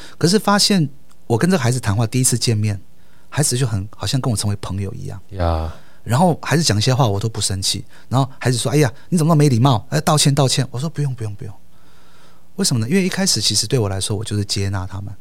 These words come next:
Speaker 2: 呀。
Speaker 1: 他说：“哎呀，老师，你离开的时候，老师啊，希望你可以叫他们不要抽烟。”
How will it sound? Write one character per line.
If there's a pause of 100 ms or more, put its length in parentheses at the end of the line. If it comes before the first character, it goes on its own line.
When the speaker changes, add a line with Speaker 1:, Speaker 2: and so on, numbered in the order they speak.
Speaker 2:
呀。 (240)
Speaker 1:
他
说
：“哎
呀，
老
师，
你 (120)
离
开
的
时
候，
老
师
啊，
希
望
你
可
以
叫
他
们
不
要
抽
烟。”